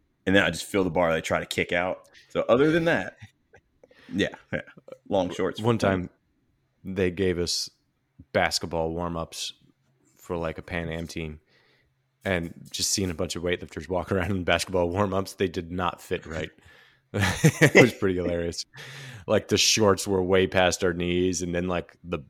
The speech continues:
Speaker 2: the pants were, like, uh, non-stretchy pants, and, like, the
Speaker 1: Ugh.
Speaker 2: quads were just, like, exploding the pants, and you couldn't really even squat in 'em. And then they
Speaker 1: They
Speaker 2: were
Speaker 1: didn't
Speaker 2: way
Speaker 1: think
Speaker 2: too
Speaker 1: that
Speaker 2: long.
Speaker 1: through.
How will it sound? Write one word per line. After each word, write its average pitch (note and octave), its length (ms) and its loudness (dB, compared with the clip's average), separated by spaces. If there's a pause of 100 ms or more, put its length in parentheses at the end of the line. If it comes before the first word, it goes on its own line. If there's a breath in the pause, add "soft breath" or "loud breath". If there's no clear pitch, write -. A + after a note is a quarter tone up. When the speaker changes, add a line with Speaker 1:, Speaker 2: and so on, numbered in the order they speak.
(200)
Speaker 2:
the E2+ 80 0
pants F2+ 560 -6
were, F#2 120 0
like, D#2+ 300 -4
uh, D#2 260 0
non-stretchy F2 640 -4
pants, F2+ 520 -6 (600)
and, E2+ 120 -6
like, D#2+ 220 -6
the F2+ 100 -4
Speaker 1:
Ugh. - 60 -10
Speaker 2:
quads D#2+ 400 4
were E2+ 80 -8
just, E2 280 -4
like, F2 200 -2
exploding F2 760 -4
the E2 80 -6
pants, E2+ 440 -6
and E2 80 -14
you D#2 60 -12
couldn't F2 200 -10
really F2 140 -2
even D#2 160 -10
squat E2+ 380 -2
in E2+ 100 -6
'em. E2+ 140 -10 (840 soft breath)
And E2 180 -4
then F2+ 80 0
they F#2+ 40 2
Speaker 1:
They F#2 40 2
Speaker 2:
were E2+ 160 0
Speaker 1:
didn't A2+ 140 2
Speaker 2:
way F2+ 120 2
Speaker 1:
think F#2 120 0
Speaker 2:
too E2+ 80 -6
Speaker 1:
that E2 120 2
Speaker 2:
long. E2 200 -2
Speaker 1:
through. D3+ 260 6